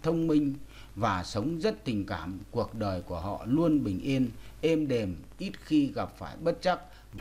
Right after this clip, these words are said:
Vậy nên từ thuở độc thân cho đến khi có gia đình, Mão luôn đầy đủ sung túc, chưa bao giờ thiếu tiền. Năm Kỷ Hợi hai nghìn không trăm mười chín nhờ vận thế tam hợp nên Mão sẽ thu được bộn tiền,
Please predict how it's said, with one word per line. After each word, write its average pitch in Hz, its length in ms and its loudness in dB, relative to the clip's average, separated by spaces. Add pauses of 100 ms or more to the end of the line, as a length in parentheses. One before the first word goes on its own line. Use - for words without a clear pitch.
(140)
Vậy 123 300 2
nên 151 360 6 (120)
từ 117 180 -2
thuở 101 260 -6
độc 113 280 -2
thân 160 260 2 (380)
cho 160 320 4
đến 135 240 0
khi 160 300 2
có 135 180 4
gia 160 160 4
đình, 110 360 0
Mão 127 340 0
luôn 160 360 4
đầy 107 180 0
đủ 90 260 -6
sung 165 300 2
túc, 190 160 -2 (220)
chưa 151 220 4
bao 123 220 4
giờ 107 140 0
thiếu 117 200 -4
tiền. 110 200 0 (400)
Năm 156 300 6
Kỷ 110 120 -2
Hợi 113 260 0
hai 151 240 0
nghìn 123 300 0
không 143 200 -4
trăm 143 220 -2
mười 117 100 -2
chín 165 340 2 (540)
nhờ 127 320 4
vận 117 260 0
thế 131 180 2
tam 170 320 0
hợp 143 320 0
nên 139 320 0
Mão 135 260 0
sẽ 151 160 -4 (100)
thu 156 180 6
được 120 280 -2
bộn 139 240 2 (120)
tiền, 101 380 2